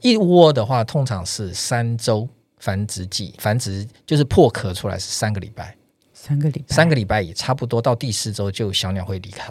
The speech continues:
Speaker 1: 离巢了。
Speaker 2: 哦，这样子。
Speaker 1: 哦，所以通常不会到三十天。可是我刚刚有讲，其实如果它繁殖到第二窝呢？
Speaker 2: 对。
Speaker 1: 那又不止三十天。
Speaker 2: 没有错。
Speaker 1: 哦，所以它用三十天只是一个，一个小的一个，怎么讲？不能说错误，只是一个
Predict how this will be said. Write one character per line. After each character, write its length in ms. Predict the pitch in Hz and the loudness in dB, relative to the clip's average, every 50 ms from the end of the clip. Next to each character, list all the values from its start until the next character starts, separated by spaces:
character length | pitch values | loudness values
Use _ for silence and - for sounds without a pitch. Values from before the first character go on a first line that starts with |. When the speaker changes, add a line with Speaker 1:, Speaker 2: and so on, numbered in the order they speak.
| - - | -14 -14
Speaker 1:
离 100 | 90 90 | -12 -6
巢 160 | - 185 185 | -2 -2 -2
了。 160 | 202 208 208 | -2 -2 -4
Speaker 2:
哦， 180 | 202 196 185 175 | -6 -8 -10 -12
这 200 | - - - 175 | -8 -4 -2 0
样 120 | 165 160 151 139 | 0 0 0 0
子。 100 | 131 113 | 0 0
Speaker 1:
哦， 160 | 110 107 143 | 0 0 0
所 140 | 139 127 147 | 0 -2 -2
以 60 | 135 | -2
通 200 | 131 - 143 156 | -2 -2 0 0
常 140 | 143 123 107 | 0 0 -2
不 80 | - 98 | -2 -2
会 100 | 117 117 | -2 -2
到 160 | 107 101 87 | -2 -4 -4
三 220 | - - 92 92 | -6 -6 -6 -6
十 160 | 95 - 85 | -8 -8 -10
天。 260 | 87 - - 95 104 - _ _ _ _ _ | -12 -14 -14 -14 -14 -16 _ _ _ _ _
可 100 | - 127 | -4 -2
是 100 | 120 180 175 | 0 0 2
我 200 | 151 120 117 107 | 2 2 0 2
刚 140 | - 139 | 2 2
刚 40 | 151 135 | 4 4
有 120 | 110 107 | 2 0
讲， 240 | 110 - 110 90 82 - 101 117 | 0 -2 -4 -4 -6 -10 -10 -8
其 180 | - - 135 143 | -4 -2 -2 0
实 140 | - - | 0 0
如 180 | 139 127 117 165 | -2 0 2 2
果 80 | 151 113 | 2 2
它 160 | 98 - 131 | 2 0 -2
繁 220 | - - 110 104 | -2 0 -2 -2
殖 80 | 104 107 | 0 0
到 140 | 101 120 110 | 0 -2 0
第 200 | - 147 131 135 | 0 -2 0 2
二 80 | 135 | 2
窝 280 | 120 117 117 113 113 113 | 2 2 0 0 0 0
呢？ 180 | 113 110 110 - - _ _ _ _ _ _ _ _ | 0 -2 -4 -6 -10 _ _ _ _ _ _ _ _
Speaker 2:
对。 280 | - 170 156 143 127 117 - | 0 0 0 0 -4 -6 -2
Speaker 1:
那 120 | - 160 | 2 4
又 100 | 160 165 | 6 6
不 160 | 156 - 165 | 6 4 0
止 160 | 139 - - 85 | 0 0 -4 -4
三 180 | - 104 95 95 | -2 -2 -2 -2
十 80 | - 80 | -2 -6
天。 280 | - - 82 80 80 165 | -8 -8 -8 -8 -2 0
Speaker 2:
没 60 | 165 | 2
有 120 | 156 151 147 | 2 2 2
错。 220 | - - 170 165 143 - | 0 0 -2 0 0 2
Speaker 1:
哦， 180 | 113 110 107 | 2 2 2
所 100 | 104 - | 2 0
以 60 | 156 | 2
它 100 | 147 160 | 4 4
用 140 | 180 185 160 | 4 4 4
三 180 | 131 - 147 139 | 4 4 2 2
十 120 | 120 117 | 2 2
天 120 | 104 120 120 | 0 0 -2
只 140 | 113 - | -2 -4
是 180 | 90 - - 123 | -6 -6 -8 -6
一 140 | 98 107 110 | -6 -8 -6
个， 220 | 117 - 98 98 | -4 -2 -2 -2
一 80 | 98 104 | -2 -4
个 340 | 98 98 95 95 92 92 92 95 98 - - - - - - - _ _ _ _ | -4 -4 -4 -4 -4 -6 -6 -6 -8 -8 -8 -10 -10 -12 -14 -18 _ _ _ _
小 340 | _ - - - 107 85 85 | _ -4 0 0 0 0 -2
的 180 | 92 98 90 92 | -4 -6 -6 -6
一 100 | 95 104 | -8 -8
个， 460 | 101 - 95 95 95 92 92 92 92 95 | -10 -10 -10 -10 -10 -10 -12 -12 -14 -14
怎 100 | - 95 | -14 -14
么 80 | 92 | -12
讲？ 140 | 92 101 98 - | -12 -12 -14 -4
不 100 | - 165 | 0 2
能 80 | 156 123 | 2 2
说 100 | 123 131 | 2 0
错 220 | 120 - 123 113 | 0 0 -2 -2
误， 80 | 107 104 | -2 -4
只 160 | - 98 95 | -8 -8 -8
是 220 | 104 117 - 131 | -8 -8 -10 -10
一 60 | 123 113 | -8 -6
个 120 | 110 | -6